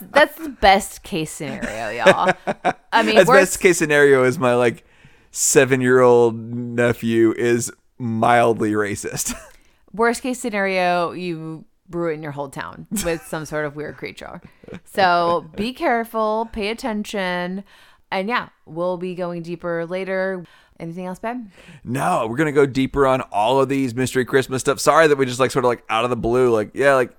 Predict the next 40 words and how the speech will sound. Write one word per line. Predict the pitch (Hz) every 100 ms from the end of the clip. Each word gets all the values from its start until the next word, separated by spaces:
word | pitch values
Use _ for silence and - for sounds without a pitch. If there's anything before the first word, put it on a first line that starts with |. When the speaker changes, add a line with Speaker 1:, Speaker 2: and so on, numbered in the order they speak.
| -
Speaker 2:
F | 123 123 - - _
that. | 147 147 113 120 117 107 -
We're | 120 123
just | 123
gonna | 123 113
do | 120
our | - 123
Speaker 1:
We'll | 123
Speaker 2:
own |
Speaker 1:
t-, | 269
we'll | 403 -
talk | 453 453
Speaker 2:
thing. | 415
Speaker 1:
a |
little | 269 247
bit | 208 185
about | 175 -
planes, | - 156 151
trains, | - 151 156
and | 156 -
automobiles | 156 151 147 147 147 147
going | 151 151 151
deeper, | 143 147 156 156
but, | 165 147 95 _ _ _
you | 185
know, | 170 151 -
that's | 220 220
Thanksgiving. | 254 240 - 233 220 226 220
We're | 214
moving | 214 208 208 202
on. | 196 196 196
Speaker 2:
I | 135
mean, | 143 139 -
I'm | 135 151 143
looking | 139 139 127 117 -
at | 113 -
the | 117 113
Canadian | 123 117 117 107 95
Mounted. | 107 113 117
<laughs> | 98